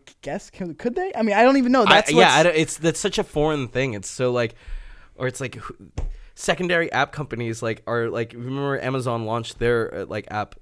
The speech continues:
Speaker 2: uh, store
Speaker 1: Yeah. <laughs> Terrible.
Speaker 2: that you had to, like, download, like, and it would, like, give you warnings of, like, "Hey, this is not, like, approved through our system."
Speaker 1: Yeah.
Speaker 2: And it was just like, that was such a mess. <laughs>
Speaker 1: Well, and th-, that, and then on top of that as well, it's like,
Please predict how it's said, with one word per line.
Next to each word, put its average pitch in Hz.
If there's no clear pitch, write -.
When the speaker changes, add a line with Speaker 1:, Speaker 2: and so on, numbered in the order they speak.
Speaker 2:
uh, 101
store 101
Speaker 1:
Yeah. 147
<laughs> -
Terrible. 113
Speaker 2:
that 165
you 139
had 135
to, 143
like, 117
download, 117
like, 107
and 120
it 113
would, 120
like, 113
give 123
you 120
warnings 117
of, 113
like, 107
"Hey, 165
this 135
is 127
not, 147
like, 139
approved 147
through 156
our 139
system." 139
Speaker 1:
Yeah. 151
Speaker 2:
And -
it -
was 131
just 127
like, 120
that 139
was 120
such -
a 113
mess. 110
<laughs> -
Speaker 1:
Well, 254
and 247
th-, 160
that, 190
and 190
then 190
on 175
top 247
of 202
that 151
as 147
well, 208
it's 139
like, 139